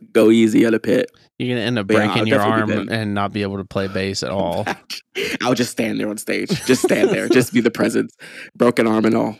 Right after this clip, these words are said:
Speaker 2: There we go. You can be like one of those dudes that was on tour with, like, King eight ten holding A Ks on the side of the stage or whatever.
Speaker 1: Bro, I remember they got, like, canceled for e-,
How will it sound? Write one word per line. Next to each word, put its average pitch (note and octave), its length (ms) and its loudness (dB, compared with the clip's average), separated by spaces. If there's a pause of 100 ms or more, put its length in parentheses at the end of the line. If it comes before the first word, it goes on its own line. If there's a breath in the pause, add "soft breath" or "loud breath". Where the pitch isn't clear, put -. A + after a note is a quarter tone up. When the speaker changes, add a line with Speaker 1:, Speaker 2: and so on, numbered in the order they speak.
(140)
Speaker 2:
There G#2 220 -2
we G2 60 -4
go. G2 300 -4 (340)
You A2 100 -4
can A#2+ 100 -2
be C3 140 0
like B2+ 160 -2
one A#2+ 160 0
of A2+ 60 -4
those A2 220 -2
dudes G#2 400 -4
that F#2 160 -2
was G2+ 160 -2
on G2+ 160 -2
tour G#2 240 -2
with, G2+ 180 -6
like, G2 160 -6 (160)
King A2 220 -4
eight G2+ 180 -6
ten G#2 260 -4
holding G#2 360 -4
A G2+ 160 -4
Ks G#2+ 320 -4
on A2 120 -4
the A2 80 -4
side A#2 220 -4
of A#2 60 -2
the A#2 80 -4
stage A#2+ 400 -4
or A#2+ 80 -2
whatever. B2 360 -4 (1120)
Speaker 1:
Bro, G#2+ 100 0
I G#2+ 40 0
remember A#2+ 260 4
they A2+ 100 4
got, F#2+ 120 -2
like, D#2 160 -4 (120)
canceled F2 600 -8
for - 300 -10
e-, - 40 -6